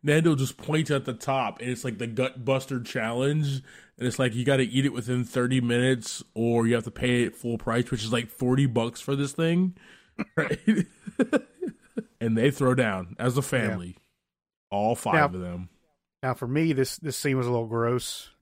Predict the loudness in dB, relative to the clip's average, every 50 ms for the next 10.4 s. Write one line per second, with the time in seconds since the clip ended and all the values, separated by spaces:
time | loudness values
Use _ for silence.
0 | _ _ -10 -6 -4 -2 -2 -2 -2 -4 -6 -10 -14 -16 -16 -18 -20 _ _ _
1 | _ _ _ _ _ _ _ _ _ _ _ _ _ _ -10 -6 -6 -4 -4 -6
2 | -10 -14 -18 -20 _ _ _ _ _ -16 -12 -10 -8 -6 -6 -6 -6 -6 -8 -10
3 | _ _ 0 2 2 4 4 4 2 2 2 0 0 2 2 4 4 2 0 -2
4 | -4 -6 -6 0 2 2 2 2 0 -4 -6 -4 -2 -2 -2 -2 -2 -4 -6 -6
5 | -10 -12 -14 _ _ -10 -8 -8 -8 -8 -8 -8 -8 -8 -10 -12 _ _ _ _
6 | _ _ _ _ _ _ _ _ _ -16 -16 -10 -4 0 0 2 0 0 -2 -4
7 | -4 -4 -4 -6 -10 -12 _ _ _ -2 0 2 2 2 2 2 0 0 2 4
8 | 4 4 4 2 -2 -2 -2 0 2 2 4 4 4 4 2 2 2 2 4 6
9 | 6 4 4 2 0 -4 -6 -4 0 4 6 8 8 8 8 6 6 6 6 6
10 | 6 6 8 8 8 6 4 2